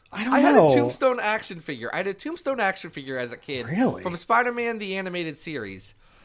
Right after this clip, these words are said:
Speaker 2: Uh, yeah, and Tombstone in there had bulging biceps that if you press the button on his back, he would flex, uh, more. So, yes, I always think of Tombstone as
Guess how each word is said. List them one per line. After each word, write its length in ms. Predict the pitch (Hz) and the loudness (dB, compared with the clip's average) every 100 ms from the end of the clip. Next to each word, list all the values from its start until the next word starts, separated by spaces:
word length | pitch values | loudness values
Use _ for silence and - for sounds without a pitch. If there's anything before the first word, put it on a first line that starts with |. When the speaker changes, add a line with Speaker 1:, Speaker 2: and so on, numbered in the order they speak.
| _ - | _ -6
Speaker 2:
Uh, 200 | 147 143 156 | -4 -4 -4
yeah, 300 | 214 175 156 | 0 0 -2
and 340 | 196 185 175 170 _ _ - | -4 -4 -4 -8 _ _ -8
Tombstone 500 | 285 339 - 254 240 | -6 -6 0 0 0
in 120 | 185 | -2
there 320 | 208 202 160 - | -2 -2 -4 -6
had 420 | 185 165 117 - | -4 -4 -6 -2
bulging 420 | 190 196 202 139 | 0 0 -4 -4
biceps 520 | 143 156 - 240 247 | -2 -2 -2 -4 -4
that 120 | - 147 | -8 -10
if 100 | - | -12
you 80 | |
press 220 | - 202 - | -8 -6 -6
the 100 | 127 | -4
button 280 | 160 175 | -4 -4
on 180 | 165 151 | -4 -4
his 160 | 139 113 | -8 -8
back, 400 | 143 147 160 _ _ _ | -6 -6 -8 _ _ _
he 160 | - | -10
would 200 | 147 113 - _ | -8 -10 -12 _
flex, 680 | _ 185 175 - - - - _ _ _ - | _ 0 0 0 -8 -14 -16 _ _ _ -4
uh, 260 | 117 104 - | -4 -4 -8
more. 340 | 131 123 92 85 | -6 -4 -4 -8
So, 340 | - 151 127 | -6 -2 -2
yes, 420 | 117 156 165 - - | -4 -2 -2 -2 -4
I 180 | 170 - | -4 0
always 400 | 170 180 151 - | 2 2 0 -4
think 200 | 143 123 | -8 -8
of 100 | 107 | -8
Tombstone 520 | 160 127 - 127 120 | -10 -10 -6 -4 -4
as 460 | 92 113 101 90 | -6 -6 -6 -10